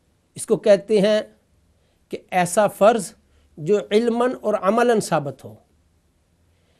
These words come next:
کہ نقلاً اس کی عبارت موجود ہے، commandment موجود ہے، اس کی ruling موجود ہے، اور نبی پاک صلی اللہ علیہ وسلم کی practice موجود ہے۔ لیکن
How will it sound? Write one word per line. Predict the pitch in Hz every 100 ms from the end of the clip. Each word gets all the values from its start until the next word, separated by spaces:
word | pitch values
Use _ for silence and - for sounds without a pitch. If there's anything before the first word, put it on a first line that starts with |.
| _ _ -
کہ | 214 208 -
نقلاً | 131 151 190 240 247 262
اس | 233 -
کی | 233 180
عبارت | 165 196 247
موجود | 247 247 226 254 226
ہے، | 240 240 - _ _ _ _ -
commandment | 170 202 254 247 240
موجود | 233 220 175 226
ہے، | 190
اس | 220 -
کی | - 233 226 _ _ _ _ 120
ruling | 120 165 233 269
موجود | 254 247 214 233
ہے، | 220 220 196 _ _ _ _ _ _ _ _ _ _ _ _ -
اور | 208
نبی | 202 226
پاک | 240 233 220
صلی | 226 214
اللہ | 214
علیہ | 214 190 208
وسلم | 214
کی | 202 190 170 _
practice | 202 175 180 143
موجود | 120 120 107
ہے۔ | - _ _ _ _ _ _ _ _ _ _ _ _ _ _ _ _ _ _ _ _ _
لیکن | 143 190 226 262 262